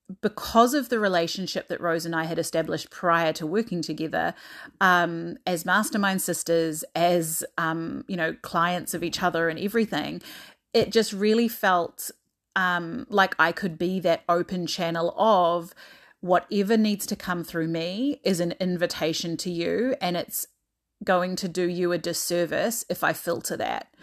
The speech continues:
And so it was one of the first times where I allowed myself to be fully grounded in my power and share everything that came through without couching it or curating it or filtering it,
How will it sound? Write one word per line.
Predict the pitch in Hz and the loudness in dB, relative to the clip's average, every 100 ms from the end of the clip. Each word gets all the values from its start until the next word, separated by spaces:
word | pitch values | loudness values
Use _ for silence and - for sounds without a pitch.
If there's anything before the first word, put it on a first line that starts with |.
| - - - | -20 -20 -4
And | 202 220 | 2 4
so | 208 190 190 - | 6 4 2 -2
it | 208 | -2
was | 196 180 | -2 -2
one | 190 190 | -2 -2
of | 175 | -4
the | 180 | -6
first | - 180 - | -4 -4 -4
times | 202 190 180 175 | 0 0 0 0
where | 175 175 | 2 4
I | 170 165 160 165 - _ _ - | 4 2 0 -2 -8 _ _ -2
allowed | 185 175 180 180 | 2 6 6 4
myself | 185 170 185 175 - | -2 -4 0 0 -2
to | - 262 | 0 2
be | 269 196 | 2 -2
fully | - 170 165 | -2 -2 -2
grounded | 160 160 156 160 | -2 0 0 -2
in | 160 | -4
my | 160 151 | -4 -6
power | - 160 - - 190 - - - - | -2 -2 0 0 -2 -4 -14 -18 -4
and | 190 196 | 2 2
share | 190 - 214 190 190 190 - - _ _ | 2 2 4 4 4 0 -4 -20 _ _
everything | 220 214 226 226 196 | 0 2 2 2 -2
that | 185 - | -2 -6
came | - 175 170 | -6 -6 -6
through | 160 - 185 - 190 196 - - - | -8 -4 -2 -2 -4 -6 -8 -20 -10
without | 196 190 - - 190 185 - - - _ _ _ _ - | 0 0 0 2 4 4 0 -8 -14 _ _ _ _ -16
couching | - 190 202 - - 226 202 | -6 0 0 -2 -2 0 2
it | 190 | 0
or | - 170 | -2 -6
curating | - 180 170 175 - 185 180 | -4 -2 0 -2 -4 -6 -4
it | 170 - | -6 -6
or | - 185 175 165 | -4 0 2 0
filtering | - 214 277 - 165 160 | 0 -2 0 -2 -2 -2
it, | 175 - | -2 -4